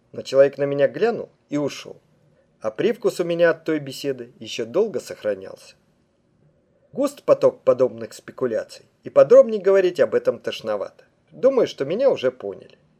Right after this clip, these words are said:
А что касается людей с размахом мерзости повыше, то у каждого народа есть своя такая мразь. И тут гордиться нашей избранностью мне никак не выйдет. Нет, я вру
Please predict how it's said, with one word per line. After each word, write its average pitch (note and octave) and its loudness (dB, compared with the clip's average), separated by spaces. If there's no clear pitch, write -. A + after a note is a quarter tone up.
А G#2+ -6
что - -6
касается B2+ 0
людей B2+ -6
с - -16
размахом B2 -2
мерзости C3 -2
повыше, F3+ -2
то F3+ 0
у A3+ -2
каждого G3 8
народа E3+ 6
есть C3+ -4
своя B2 4
такая A#2 0
мразь. G2+ -8
И C3+ -12
тут B3 -4
гордиться C#3 2
нашей B2+ -4
избранностью C3+ -8
мне A3 -2
никак F3+ 2
не B2+ -8
выйдет. G2 -20
Нет, D3 0
я C#3+ 6
вру B3+ 2